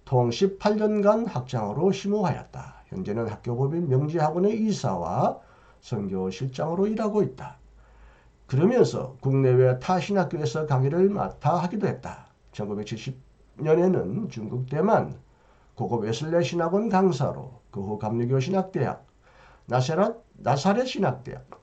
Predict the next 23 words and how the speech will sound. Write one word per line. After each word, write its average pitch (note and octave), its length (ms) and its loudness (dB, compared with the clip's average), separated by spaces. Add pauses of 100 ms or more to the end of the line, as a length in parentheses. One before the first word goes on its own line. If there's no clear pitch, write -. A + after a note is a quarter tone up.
(140)
중앙신학교 A2 800 -4
강사, C#3 500 -4
미국 F#2+ 300 -6
에즈베리 A#2+ 380 -2
신학교의 F3 500 -2
방문 G3 420 2
교수, C3 440 -4 (720)
미국 A2 260 -4
아주사 C#3+ 640 2
퍼시픽 F#3+ 500 -2
대학교의 E3+ 480 -2
방문 F#3+ 460 4
교수, - 280 -8 (120)
그리고 F#2+ 320 -6
천구백팔십구 A2 880 -6
년에는 F3 640 0 (560)
일본 A#3 460 6
교회들이 B2 440 4
연합해서 A#2 640 -2
주최하는 B2+ 800 -4
선결 A#2 640 -2
대여이주 E3+ 640 0
강사로, - 600 -4